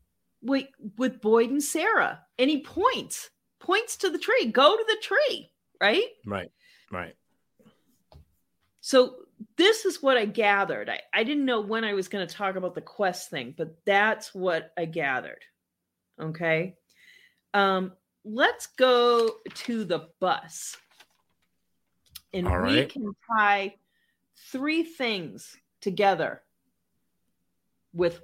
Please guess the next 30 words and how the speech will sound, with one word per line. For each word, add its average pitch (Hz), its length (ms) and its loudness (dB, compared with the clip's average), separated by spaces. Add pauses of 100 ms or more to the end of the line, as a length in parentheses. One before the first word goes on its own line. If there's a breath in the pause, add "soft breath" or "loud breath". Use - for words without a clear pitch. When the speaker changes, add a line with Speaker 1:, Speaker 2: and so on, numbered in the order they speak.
Speaker 1:
that 175 300 4
one 202 340 -4
song, 170 580 -2
"A - 60 -6
Hard 180 380 -2
Rain's 170 320 -6
Gonna 160 200 -6
Fall." 120 460 -4 (360 soft breath)
I 196 60 -2
remember 262 300 4
the 226 100 -2
first 233 460 0
time 220 200 -4
I 175 100 0
heard 190 460 -2
that 170 360 2
song, 180 500 -2
it - 120 -10
was 160 200 -6
in 170 260 -4
Born 165 320 -2
on 160 100 -4
the 160 80 -4
Fourth 160 380 -6
of 165 60 -12
July, 156 480 0
the 170 120 -8
Tom 160 360 -2
Cruise 175 380 -2
movie. 151 440 -8